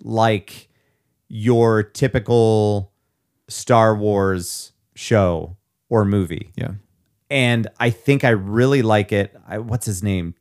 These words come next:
Speaker 1: Is it, uh, Tony Gilroy? Uh, he was the writer of movies like Michael Clayton with George Clooney. Like, he's, he's good with, with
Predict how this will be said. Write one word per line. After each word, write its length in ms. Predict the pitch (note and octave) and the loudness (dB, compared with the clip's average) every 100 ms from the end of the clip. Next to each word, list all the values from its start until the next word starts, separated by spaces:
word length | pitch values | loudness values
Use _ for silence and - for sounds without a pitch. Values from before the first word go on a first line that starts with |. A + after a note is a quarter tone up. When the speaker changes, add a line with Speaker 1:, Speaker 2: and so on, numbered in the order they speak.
| _ _ - | _ _ -8
Speaker 1:
Is 160 | A2 | -4
it, 220 | G2 F2+ - | -4 -4 -8
uh, 280 | - - - - | -8 -8 -6 -10
Tony 760 | - A#2+ A#2+ A#2 A2 A2 G#2 G2+ _ _ _ _ _ _ _ - G2 | -4 -2 0 0 -2 -2 -4 -8 _ _ _ _ _ _ _ -20 -6
Gilroy? 960 | G#2 G#2 A2+ A#2+ B2+ C3 C3+ D3 D#3+ - _ _ _ _ _ _ | 0 2 2 2 2 4 4 2 -4 -10 _ _ _ _ _ _
Uh, 120 | B2 | 4
he 220 | A#2 A2+ D3 | 4 6 2
was 100 | B2+ | 2
the 100 | B2+ | 2
writer 480 | B2 C#3+ D3 D3 - | 4 6 6 4 2
of 560 | B2+ G#2+ G2+ F2+ - - | 2 4 2 -2 -16 -10
movies 420 | C3 B2 A2+ G#2+ | 0 0 2 0
like 180 | G#2 F#2+ | -2 -2
Michael 320 | G#2 G#2 A2 | -2 0 -2
Clayton 500 | G2+ G#2 G#2+ D3 D#3+ - _ _ _ _ _ _ _ | -4 -4 -2 -4 -6 -10 _ _ _ _ _ _ _
with 300 | A2 G#2 G#2 | 0 0 -2
George 340 | A2 A2+ A2 | 0 0 0
Clooney. 440 | - A#2 B2 C3+ - | -2 0 0 -2 -2
Like, 280 | B2+ A#2 - | 0 0 -2
he's, 500 | - A#2+ A#2+ G2 - | -10 -4 -4 -4 -8
he's 280 | A#2+ G#2+ | -6 -6
good 260 | - C3+ C3+ | 2 4 4
with, 400 | B2+ A#2 - _ _ | 4 2 0 _ _
with 400 | A2+ A2 F#2+ | -4 -4 -4